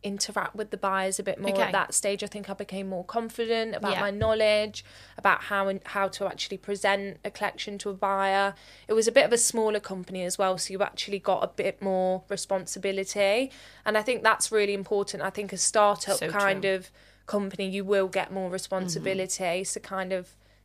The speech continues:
Speaker 1: take that into account. Um, and yeah, I really enjoyed that job.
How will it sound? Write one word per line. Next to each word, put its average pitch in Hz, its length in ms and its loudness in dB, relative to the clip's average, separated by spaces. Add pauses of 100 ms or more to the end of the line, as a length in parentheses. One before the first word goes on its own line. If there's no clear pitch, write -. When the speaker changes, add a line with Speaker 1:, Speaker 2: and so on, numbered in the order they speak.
Speaker 1:
take - 340 -6
that 185 200 2
into 190 300 -6
account. 185 640 -6 (480)
Um, 202 600 0 (180)
and 269 160 -2
yeah, 339 240 6
I - 20 2
really 285 260 2
enjoyed 240 400 2
that 208 260 2
job. 254 720 4